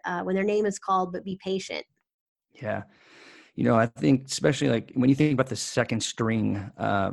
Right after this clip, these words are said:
Speaker 2: you know, the first string in any team sports, it's, it's vital to have a first string, right? But I think it's the most important and the, the hardest position on a team is when you're second string and third string,
Speaker 1: Mm.
Speaker 2: 'cause you don't get a lot of reps,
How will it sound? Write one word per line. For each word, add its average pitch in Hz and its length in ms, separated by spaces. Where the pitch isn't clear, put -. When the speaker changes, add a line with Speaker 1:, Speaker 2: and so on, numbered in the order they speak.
Speaker 2:
you 120 180
know, 104 80
the 104 120
first 170 260
string 123 240
in 107 80
any 110 240
team 104 220
sports, 107 640
it's, - 400
it's - 260
vital 104 480
to 117 80
have 113 140
a - 40
first 117 200
string, - 260
right? 101 300
But 113 120
I 127 80
think 135 200
it's 131 140
the 117 100
most 104 280
important 135 720
and 110 200
the, 101 160
the 104 120
hardest 131 500
position 98 720
on 107 120
a 101 80
team 107 340
is 95 120
when 104 120
you're 90 160
second 104 320
string 98 280
and 92 100
third 101 180
string, 90 340
Speaker 1:
Mm. 220 100
Speaker 2:
'cause 104 260
you 120 120
don't 135 180
get 131 140
a 120 80
lot 110 160
of 127 80
reps, - 500